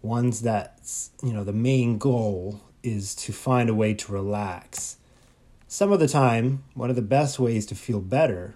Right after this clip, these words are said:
is to do something, which is almost like the connection between anxiety and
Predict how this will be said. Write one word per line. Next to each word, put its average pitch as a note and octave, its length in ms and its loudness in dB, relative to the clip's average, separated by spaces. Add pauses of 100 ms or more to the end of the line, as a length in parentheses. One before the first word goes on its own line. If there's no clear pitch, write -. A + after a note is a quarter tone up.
(160)
is A2+ 140 -8
to A#2+ 100 -6
do C#3 280 2
something, F#2+ 480 -8 (1500)
which B2 240 2
is A#2+ 440 -2 (220)
almost D3+ 360 2
like A#2 260 0 (960)
the C#3 80 -2
connection B2 560 2
between G#2+ 460 -2
anxiety G#2 880 0 (720)
and G2 720 -4